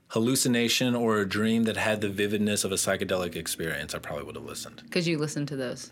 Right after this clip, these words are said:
Speaker 1: Yes.
Speaker 2: Yeah. I love it. Is there anything that you didn't get to say on this podcast that you wanna share with the world?
Speaker 1: Um, probably things that I will learn over the course of the rest of my life that I don't know now.
Speaker 2: Yeah.
Speaker 1: But,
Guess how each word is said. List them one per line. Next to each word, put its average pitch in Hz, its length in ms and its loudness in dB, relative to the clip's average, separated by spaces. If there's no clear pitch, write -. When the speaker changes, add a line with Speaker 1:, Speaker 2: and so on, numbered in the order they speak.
Speaker 1:
Yes. - 440 -8
Speaker 2:
Yeah. - 200 -16
I - 40 -14
love 131 240 -8
it. - 100 -10
Is 170 120 2
there 185 180 2
anything 170 1500 0
that 151 160 -2
you 147 160 0
didn't 151 240 0
get 151 140 -4
to 147 80 -2
say 139 240 0
on 135 120 0
this 147 140 -4
podcast 143 540 -2
that 147 100 -2
you 139 120 0
wanna 139 180 -2
share 139 240 -2
with 143 100 -6
the 147 80 -6
world? 143 380 -2
Speaker 1:
Um, 110 320 2
probably 117 580 2
things 110 320 2
that 110 100 4
I 107 60 6
will 104 120 4
learn 107 220 2
over 101 160 0
the 98 80 0
course 101 260 0
of 101 60 2
the 98 40 2
rest 98 180 2
of 101 40 -4
my 95 100 0
life 90 280 -2
that 95 100 0
I 87 60 -2
don't 90 220 -4
know 92 120 -4
now. 90 360 -4
Speaker 2:
Yeah. - 60 -2
Speaker 1:
But, 95 280 0